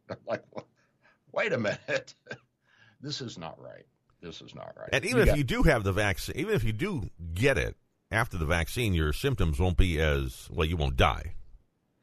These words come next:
Speaker 1: Yeah, the,
Speaker 2: Correct?
Speaker 1: the,
Speaker 2: I mean, it does help you even if you
Speaker 1: that's,
Speaker 2: do get
Speaker 1: that's,
Speaker 2: it.
Speaker 1: that's what we've seen. We have not seen anybody get sick, sick enough to be in the hospital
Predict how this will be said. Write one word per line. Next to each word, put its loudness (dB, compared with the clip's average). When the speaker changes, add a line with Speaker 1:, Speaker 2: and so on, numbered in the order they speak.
Speaker 1:
Yeah, 0
the, 6
Speaker 2:
Correct? 4
Speaker 1:
the, -2
Speaker 2:
I 4
mean, 2
it 0
does 4
help 2
you -2
even -2
if -4
you -2
Speaker 1:
that's, -2
Speaker 2:
do 2
get 4
Speaker 1:
that's, 0
Speaker 2:
it. -10
Speaker 1:
that's -6
what 0
we've -6
seen. -10
We -10
have -10
not -4
seen -8
anybody -6
get -12
sick, -8
sick -8
enough -4
to -14
be -10
in -8
the -12
hospital -8